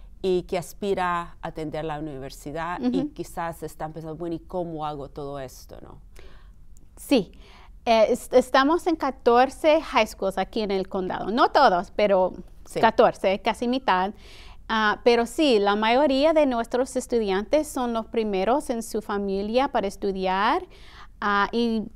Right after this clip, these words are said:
Speaker 2: necesitan ayuda para entender.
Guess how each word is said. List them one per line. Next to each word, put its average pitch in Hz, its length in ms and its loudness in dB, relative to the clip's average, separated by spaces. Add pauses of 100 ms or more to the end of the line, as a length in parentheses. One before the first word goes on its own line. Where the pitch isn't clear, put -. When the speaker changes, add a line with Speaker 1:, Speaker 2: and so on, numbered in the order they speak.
(120)
Speaker 2:
necesitan 302 680 0
ayuda 294 380 2
para 247 360 4
entender. 254 880 2